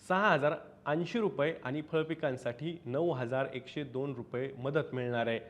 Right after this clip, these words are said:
अर्थात, हे दर राज्य सरकारनं एनडीआरएफच्या निकषांनुसार किंवा दरानुसार निश्चित केलेले आहेत आणि त्यामुळे शेतकऱ्यांना एकरी इतकी तुटपुंजी मदत मिळणार आहे. अर्थात,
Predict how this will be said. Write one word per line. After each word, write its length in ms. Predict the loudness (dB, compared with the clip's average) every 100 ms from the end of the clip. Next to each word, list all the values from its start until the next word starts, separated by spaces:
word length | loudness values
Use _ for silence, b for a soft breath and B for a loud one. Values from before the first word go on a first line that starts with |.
| B -2
अर्थात, 320 | 0 4 4 2 B B -2
हे 80 | 0
दर 340 | 4 6 6 2 B B
राज्य 300 | 4 6 4
सरकारनं 500 | 2 2 2 0 2
एनडीआरएफच्या 680 | 0 0 0 0 -2 -2 -4
निकषांनुसार 680 | -4 -4 -4 -4 -4 -2 -4
किंवा 300 | 0 0 0
दरानुसार 760 | 0 2 4 4 2 -2 -2 -4
निश्चित 260 | -4 -6 -2
केलेले 280 | 0 2 0
आहेत 160 | -2 -6 -6
आणि 120 | -4
त्यामुळे 440 | 2 4 6 4 2 B B B 2
शेतकऱ्यांना 540 | 2 4 4 4 2 0 -2 -2
एकरी 500 | -2 4 6 6 2 -6
इतकी 320 | -12 -10 -8 -8
तुटपुंजी 640 | -8 -8 -4 -2 0 0
मदत 320 | 0 -2 -2
मिळणार 260 | -2 0 0
आहे. 100 | -2 0
अर्थात, 280 | 2 2